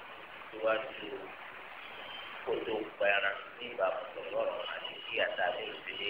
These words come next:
ṣe. Lọ́dọ̀ wọn, wọ́n ní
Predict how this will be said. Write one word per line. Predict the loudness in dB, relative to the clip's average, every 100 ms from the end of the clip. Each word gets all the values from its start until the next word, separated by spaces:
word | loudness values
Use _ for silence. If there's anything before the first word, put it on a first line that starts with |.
| -2
ṣe. | -4 -4 -8 -12 -12 -10 -8 -6 -6 -6 -6 -6 -8 -8 -8 -8 -8 -10 -10 -10 -8 -8 -8 -8 -10 0
Lọ́dọ̀ | 6 8 8 8
wọn, | 8 8 6 2 -10 -14 -14 -14 -14 -14 -14 -14 -14 -12 -10 -10 -10 -10 -10 -10 0
wọ́n | 8 8
ní | 8 4